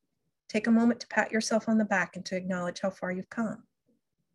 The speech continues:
That's how powerful you really are. Deep breath in.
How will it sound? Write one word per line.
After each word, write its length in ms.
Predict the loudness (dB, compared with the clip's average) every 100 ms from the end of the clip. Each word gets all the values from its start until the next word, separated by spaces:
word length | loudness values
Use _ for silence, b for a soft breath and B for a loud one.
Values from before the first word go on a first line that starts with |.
| _ _ _ _ _ _ _ _ _ _ _ _ _ _ _ _ _
That's 260 | 2 2 2
how 120 | -2
powerful 460 | 2 2 2 0 -4
you 180 | -2 2
really 400 | 6 6 2 -4
are. 100 | -10 -18 -20 _ _ _ _ _ _ _ _ _ _ _ _ _ _ _ _ _ _ _ _ _ _ _ 0
Deep 240 | 0 4
breath 280 | 4 4 4
in. 280 | 2 0